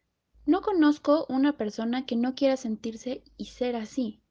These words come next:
Muchas veces es lo único que quieren. Debemos ayudar a la gente a aumentar su propia autoestima.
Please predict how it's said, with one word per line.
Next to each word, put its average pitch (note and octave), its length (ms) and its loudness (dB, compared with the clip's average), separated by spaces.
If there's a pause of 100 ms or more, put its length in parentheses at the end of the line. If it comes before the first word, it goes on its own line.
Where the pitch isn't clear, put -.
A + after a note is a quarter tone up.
(600)
Muchas D4+ 400 0
veces C4 460 -2
es D4 220 0
lo D#4 120 2
único C#4 460 2
que G#3 180 -4
quieren. B3+ 520 -2 (500)
Debemos C4+ 500 4
ayudar A#3 360 0
a C#4 60 2
la C4 140 0
gente A#3 480 -4
a - 100 -2
aumentar A3 500 -4
su B3+ 180 -6
propia A#3+ 320 -4
autoestima. G#3+ 640 -6